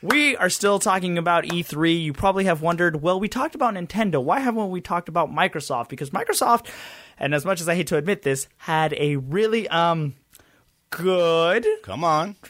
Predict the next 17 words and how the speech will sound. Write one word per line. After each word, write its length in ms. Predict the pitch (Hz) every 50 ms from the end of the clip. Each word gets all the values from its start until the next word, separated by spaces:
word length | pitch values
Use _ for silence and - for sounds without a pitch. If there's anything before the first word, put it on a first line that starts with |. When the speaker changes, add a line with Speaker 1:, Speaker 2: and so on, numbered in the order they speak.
| _ _ _
Speaker 2:
Come 220 | - 98 120 170
on. 260 | 190 175 170 165 175 _ _ _ _ _ _ _ _ _ _ -
Speaker 1:
<sighs> 180 | - 156 - -
They 80 | - 170
had 100 | 175 170
a 40 |
great 240 | 143 156 147 139 135
press 240 | - - 107 104 -
conference, 380 | - 107 101 - - - 104 -
okay? 420 | 127 - 175 156 156 151 156 151 151
Not 240 | 165 196 226 262 302
as 120 | 330 262
great 160 | 196 262 277 269
Speaker 2:
They 60 | 262
Speaker 1:
as 60 | 240
Speaker 2:
did. 200 | 247 247 240 403
Speaker 1:
Nintendo's. 640 | 381 254 240 220 202 175 156 143 139 139 147 -